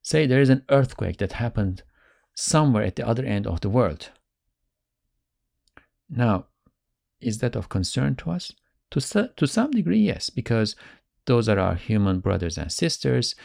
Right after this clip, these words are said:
We should turn to our Lord and pray for them. If we are, if we have the ability to, uh, help them financially, perhaps in person, somehow,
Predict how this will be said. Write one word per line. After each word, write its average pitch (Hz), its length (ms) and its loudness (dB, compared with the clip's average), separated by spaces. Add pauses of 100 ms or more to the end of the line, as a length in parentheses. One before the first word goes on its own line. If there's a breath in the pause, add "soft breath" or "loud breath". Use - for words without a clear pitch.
(240 loud breath)
We 107 80 0
should 104 240 -6
turn 101 240 -2
to - 80 -6
our 87 180 -2
Lord 101 380 -2
and 78 160 -8
pray 120 220 -2
for 87 280 -4
them. 85 340 -6 (460 loud breath)
If - 220 -6
we 104 100 2
are, 95 300 -2
if 107 200 -10
we - 80 -2
have 98 220 -2
the - 140 -6
ability 117 480 -4
to, 98 520 -2 (340 soft breath)
uh, 92 200 -4 (140)
help - 400 -2
them 113 460 0 (520)
financially, 101 840 -2
perhaps 87 440 -4
in 76 160 -6
person, 110 720 0
somehow, 131 560 0